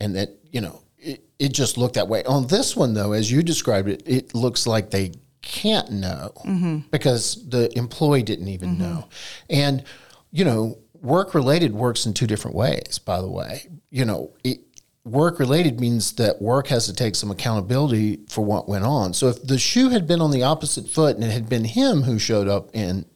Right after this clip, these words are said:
Speaker 1: and walked into her room and got into her bed, there's almost no amount of getting, you know, getting out of that. And, and so her coming like she did with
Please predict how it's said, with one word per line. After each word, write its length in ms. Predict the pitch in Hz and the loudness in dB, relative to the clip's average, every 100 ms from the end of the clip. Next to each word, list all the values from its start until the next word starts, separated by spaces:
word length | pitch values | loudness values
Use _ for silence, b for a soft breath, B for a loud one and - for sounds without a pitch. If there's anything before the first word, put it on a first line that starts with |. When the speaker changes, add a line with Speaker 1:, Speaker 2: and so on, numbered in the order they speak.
| - | -8
Speaker 1:
and 260 | 107 101 101 107 | -4 -2 -4 -2
walked 320 | 117 117 117 | 0 2 0
into 180 | 101 85 | -2 -2
her 200 | 185 196 | 2 4
room 220 | 127 107 | 4 2
and 80 | 104 | 2
got 300 | 110 - 113 | 0 0 -2
into 260 | 131 117 | -2 -2
her 200 | 107 101 | 0 0
bed, 480 | 90 143 98 92 87 B B B B B B B B B - | 2 4 4 0 -4 B B B B B B B B B 0
there's 360 | 139 160 127 - - - | 4 4 2 -4 -16 -2
almost 400 | 127 143 127 - | 2 4 2 2
no 220 | 123 147 | 2 2
amount 420 | 143 120 107 101 107 | 2 2 2 0 -2
of 140 | 104 | 0
getting, 400 | 123 107 104 - _ _ _ _ | 2 2 0 -4 _ _ _ _
you 140 | 139 127 | -2 2
know, 160 | 107 | 2
getting 320 | 104 139 120 110 | 2 2 2 4
out 220 | 151 180 | 4 4
of 120 | 101 | 2
that. 280 | 95 82 - | 0 0 -2
And, 200 | 123 110 - | -2 -2 -2
and 240 | 123 117 117 | 0 0 0
so 400 | - 123 113 104 B B B B _ _ _ _ _ _ - | 2 4 4 0 B B B B _ _ _ _ _ _ -2
her 200 | 185 214 | 0 2
coming 560 | - 180 151 123 120 - - | 2 4 4 2 -2 -12 -6
like 240 | 131 139 - | 0 0 2
she 220 | - 113 | 0 0
did 600 | 113 135 123 98 95 - _ _ _ _ _ _ _ _ _ - | 2 2 4 2 -2 -10 _ _ _ _ _ _ _ _ _ -4
with 240 | 127 113 | -4 -4